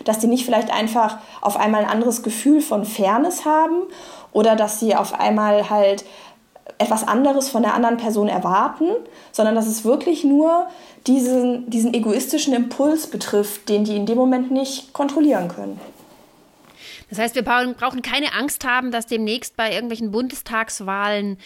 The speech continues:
Speaker 2: T M S verwendet wird, um unsere Präferenzen zu verändern, heimlich, ja, dass jemand uns heimlich T M S und wir danach, ähm, A F D wählen. Das wird nicht passieren, aber, ähm, i-, damit kann man tatsächlich beeinflussen, wie Menschen eine Entscheidung treffen, nicht ihre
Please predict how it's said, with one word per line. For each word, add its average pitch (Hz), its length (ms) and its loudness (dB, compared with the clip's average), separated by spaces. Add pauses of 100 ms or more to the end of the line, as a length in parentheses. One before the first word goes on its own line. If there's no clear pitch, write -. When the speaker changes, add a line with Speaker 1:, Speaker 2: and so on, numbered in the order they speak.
(220)
Speaker 2:
T 233 160 -2
M 226 100 0
S - 240 -4
verwendet 226 540 0
wird, 226 160 0
um 226 60 -4
unsere 220 220 0
Präferenzen 240 720 2
zu 240 140 0
verändern, 190 640 0
heimlich, 226 640 2
ja, 233 240 0
dass 202 160 -2
jemand 208 340 -4
uns - 200 -8
heimlich 214 320 -2
T 233 160 -2
M 208 100 -2
S 220 320 -4
und 190 140 -6
wir 208 80 0
danach, 190 420 0 (460)
ähm, 190 440 0
A 190 120 -2
F 190 100 -4
D 240 300 -2
wählen. 180 200 -2
Das 240 160 -6
wird - 120 -4
nicht 320 240 0
passieren, 220 540 -4
aber, 226 320 -4 (360)
ähm, 220 540 -4 (200)
i-, 240 220 -14
damit 233 300 -4
kann 233 100 -6
man 262 140 -2
tatsächlich 233 380 -6
beeinflussen, 233 600 -6
wie 226 140 -2
Menschen 220 400 -4
eine 202 180 -6
Entscheidung 190 640 -4
treffen, 160 380 -12
nicht 302 340 -6
ihre 220 380 -6